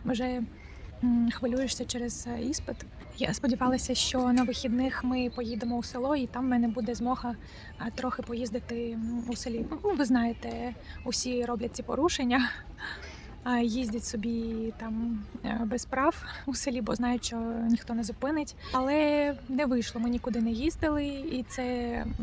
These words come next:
так на краще, бо, а, якщо б ми поїхали, ми б забрали Тею з собою.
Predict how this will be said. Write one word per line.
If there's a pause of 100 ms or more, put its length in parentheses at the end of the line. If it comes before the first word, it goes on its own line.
(140)
так
на
краще,
бо, (460)
а,
якщо
б
ми
поїхали,
ми
б
забрали
Тею
з
собою.